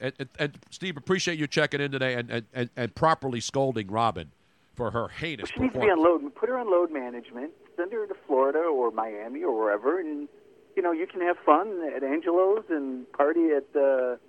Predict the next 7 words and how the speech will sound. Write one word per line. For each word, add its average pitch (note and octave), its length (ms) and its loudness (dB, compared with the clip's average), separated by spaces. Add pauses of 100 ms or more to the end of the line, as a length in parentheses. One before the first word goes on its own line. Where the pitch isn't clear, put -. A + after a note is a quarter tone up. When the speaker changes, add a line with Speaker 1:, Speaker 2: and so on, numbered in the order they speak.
(560)
Speaker 2:
uh, B2 140 -2 (100)
King D#3 180 -4
of C#3 80 0
Prussia F3+ 560 0
and B2 300 -10
whatever. D#3+ 520 -2
And C#3 160 -14